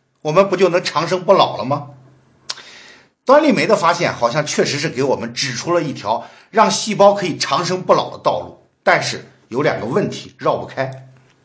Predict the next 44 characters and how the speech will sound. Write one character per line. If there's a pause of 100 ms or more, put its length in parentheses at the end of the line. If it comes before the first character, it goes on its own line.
(600)
第
一，
就
是
端
粒
问
题，
它
不
一
定
是
衰
老
问
题
的
全
部
答
案。 (580)
第
二
呢， (240)
就
是 (200)
端
粒
问
题
就
算
是
正
解， (460)
那
也
是
针
对
细
胞
的，